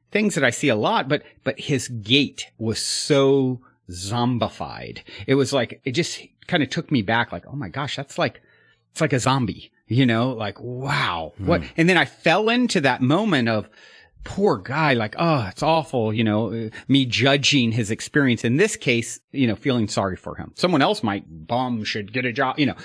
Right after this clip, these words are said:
Speaker 1: all these variations of perspectives. In this case, I was feeling
Speaker 2: <laughs>
Speaker 1: sorry for this individual and judging it as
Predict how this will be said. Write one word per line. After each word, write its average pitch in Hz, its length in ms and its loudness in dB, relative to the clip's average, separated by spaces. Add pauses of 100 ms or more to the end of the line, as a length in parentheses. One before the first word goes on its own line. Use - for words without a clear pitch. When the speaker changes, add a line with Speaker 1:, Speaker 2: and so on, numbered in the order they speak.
(120)
Speaker 1:
all 208 220 4
these 160 200 0
variations 139 680 2
of 110 120 -6
perspectives. 135 500 -2
In 127 60 0
this 170 160 -2
case, 139 180 0
I 127 60 -2
was 110 120 -4
feeling 123 320 -2 (140)
Speaker 2:
<laughs> 139 140 -8
Speaker 1:
sorry 156 640 2
for 123 180 0
this 104 260 -4 (200)
individual 117 720 0
and 95 180 -4
judging 123 500 2
it 95 120 0
as 92 280 -6